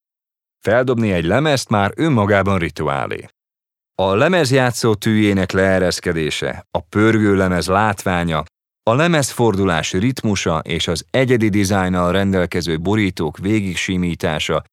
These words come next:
szinte művészi szintre emelik a zenehallgatást. Ez a közvetlen,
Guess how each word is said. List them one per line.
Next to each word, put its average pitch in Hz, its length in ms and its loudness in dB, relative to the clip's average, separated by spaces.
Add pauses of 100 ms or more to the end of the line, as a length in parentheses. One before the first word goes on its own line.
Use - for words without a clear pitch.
(180)
szinte 123 420 0
művészi 123 640 2
szintre 95 460 -2
emelik 90 480 0
a 120 80 -2
zenehallgatást. 65 1040 -6 (640)
Ez 98 200 0
a 82 200 -6
közvetlen, 98 760 0